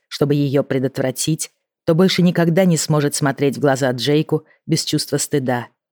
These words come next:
Она отказывается быть трусихой. Она будет храброй, как умоляла её Эрика. Сумасшедшей, но храброй. Притаившись в кустах, Мэгги выжидала, когда оба спецназовца отвернутся. Она вскочила,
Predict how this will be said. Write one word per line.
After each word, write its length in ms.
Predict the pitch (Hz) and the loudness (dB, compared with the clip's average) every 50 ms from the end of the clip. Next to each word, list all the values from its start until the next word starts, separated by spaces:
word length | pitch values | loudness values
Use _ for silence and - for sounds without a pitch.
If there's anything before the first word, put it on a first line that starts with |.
| _ _ _ _ - | _ _ _ _ -4
Она 220 | - 175 165 160 151 | 0 2 2 2 0
отказывается 640 | - - - 160 143 - 131 117 127 131 - - 143 | -2 -2 -2 -2 -2 -2 -2 -2 -4 -4 -2 -4 -4
быть 240 | 123 120 127 _ - | -4 -4 -6 _ -6
трусихой. 680 | - - 143 - - - 131 - - - 127 127 127 _ _ _ _ _ _ | -4 -4 -4 -4 -4 -6 -8 -8 -8 -8 -8 -8 -8 _ _ _ _ _ _
Она 220 | - 185 180 180 175 | 0 2 4 4 4
будет 220 | 165 165 175 - | 4 2 0 -2
храброй, 520 | - - 170 151 131 117 - 127 127 120 _ _ _ _ - | -2 -4 -2 -2 -2 -2 -4 -4 -4 -6 _ _ _ _ -6
как 180 | - 147 - | -4 -2 0
умоляла 380 | 170 156 151 147 143 151 160 156 | 2 2 2 4 4 4 4 2
её 340 | 147 139 139 147 139 147 - - | 2 2 0 0 0 0 -2 -2
Эрика. 500 | - 143 143 135 123 - - 127 123 - _ _ _ _ _ _ - | -2 -2 -2 -2 -4 -6 -6 -6 -6 -6 _ _ _ _ _ _ -8
Сумасшедшей, 960 | - - - 156 143 131 - - - 170 170 170 - - 160 143 143 139 _ _ _ _ _ _ _ - | -4 -2 0 0 0 0 -2 0 0 0 0 0 -4 -2 -2 -2 -4 -4 _ _ _ _ _ _ _ -2
но 100 | - 180 | 0 0
храброй. 720 | 156 - - 147 143 123 110 113 117 120 117 117 117 - _ _ _ _ _ _ _ _ _ _ _ _ _ _ - | 0 0 -2 -2 -2 -2 -2 -4 -6 -6 -6 -8 -10 -14 _ _ _ _ _ _ _ _ _ _ _ _ _ _ -4
Притаившись 580 | - 147 147 - 143 135 131 - - 143 - | -4 -4 0 0 0 0 0 -2 -4 -6 -6
в 40 | - | -4
кустах, 500 | - 156 - - - 156 160 160 - - _ _ _ _ _ _ - | -4 -4 -4 -4 -2 -2 -2 -2 -4 -12 _ _ _ _ _ _ 0
Мэгги 220 | 185 180 165 160 170 | 2 4 4 4 4
выжидала, 480 | 147 160 139 160 156 147 170 170 156 | 4 4 2 2 2 4 2 2 2
когда 300 | 139 - 139 147 143 143 | 0 0 0 0 2 2
оба 140 | 143 139 131 | 2 2 0
спецназовца 760 | 147 - - 147 143 - - 147 139 127 139 - - - 139 | -2 -2 -2 -2 -2 0 0 0 0 -2 -4 -6 -4 -4 -4
отвернутся. 720 | 131 - 151 143 135 147 139 127 120 - - - 131 123 _ _ _ _ _ _ _ _ - | -2 0 -2 0 0 0 -2 -2 -4 -6 -8 -8 -8 -10 _ _ _ _ _ _ _ _ -2
Она 220 | - 175 170 165 | 0 2 2 2
вскочила, 540 | - - - 165 160 - - 151 139 135 | 2 0 -2 -2 -2 0 -2 -2 -2 -2